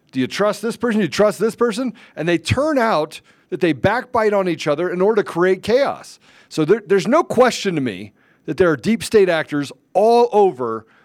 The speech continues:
this movement to find accountability. While businesses burn and communities burn, and we find ourselves in this place where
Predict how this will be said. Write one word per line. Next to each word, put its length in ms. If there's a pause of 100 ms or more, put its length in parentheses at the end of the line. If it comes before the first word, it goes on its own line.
(140)
this 320 (180)
movement 640
to 140
find 300
accountability. 840 (1700)
While 180
businesses 580
burn 420
and 120
communities 560
burn, 440 (200)
and 100
we 80
find 300
ourselves 400
in 80
this 160
place 360
where 300